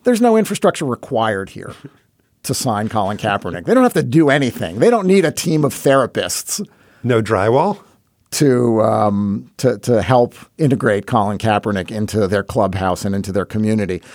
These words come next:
Speaker 1: The second is that, you know who really should take a knee and pray and be grateful? Dan Orlovsky, Geno Smith, Mike Glennon, Brian Hoyer, Josh McCown,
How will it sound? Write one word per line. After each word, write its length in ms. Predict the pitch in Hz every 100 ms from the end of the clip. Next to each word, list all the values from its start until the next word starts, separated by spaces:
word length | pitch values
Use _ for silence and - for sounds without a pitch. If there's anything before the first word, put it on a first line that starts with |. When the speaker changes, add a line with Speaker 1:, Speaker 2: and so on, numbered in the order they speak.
| -
Speaker 1:
The 80 | -
second 400 | - 233 233 196
is 240 | 160 135
that, 160 | 135 143
you 60 | 165
know 100 | 190
who 100 | 165
really 340 | 147 156 170
should 440 | - 170 165 143
take 200 | - 147
a 60 | 147
knee 240 | 151 151
and 140 | 147 131
pray 460 | 156 139 143 143 143 _
and 120 | 135 123
be 100 | 127
grateful? 640 | 131 127 131 151 147 135 - -
Dan 240 | 131 131 156
Orlovsky, 680 | 151 139 123 - - 127 113
Geno 420 | 98 123 131 131
Smith, 520 | - 139 123 123 -
Mike 340 | 127 120 131 123
Glennon, 600 | 135 117 117 117 110 107
Brian 440 | 113 113 117 117
Hoyer, 640 | - 120 107 113 110 110
Josh 440 | 104 110 110 110 110
McCown, 800 | 113 - 113 101 104 98 98